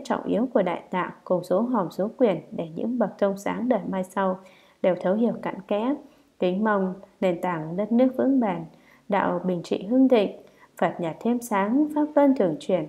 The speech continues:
đàn Việt tín chủ hưởng phước, tăng chúng an hòa, vinh đào vĩnh viễn chấm dứt, mưa gió thuận thời.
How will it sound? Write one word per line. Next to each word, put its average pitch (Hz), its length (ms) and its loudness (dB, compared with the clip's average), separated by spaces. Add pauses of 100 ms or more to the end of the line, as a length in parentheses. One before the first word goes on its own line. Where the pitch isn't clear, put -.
(120)
đàn 180 220 -4
Việt 160 220 -4
tín 214 220 0
chủ 226 280 4
hưởng 160 160 -2 (120)
phước, 277 180 6 (500)
tăng 202 220 0
chúng 196 180 0
an 262 200 2
hòa, 160 400 -4 (200)
vinh 202 180 2
đào 190 200 0
vĩnh 202 200 0
viễn 254 220 2
chấm 208 260 0
dứt, 302 220 4 (480)
mưa 202 160 2
gió 190 300 0 (140)
thuận 247 240 0
thời. 160 260 0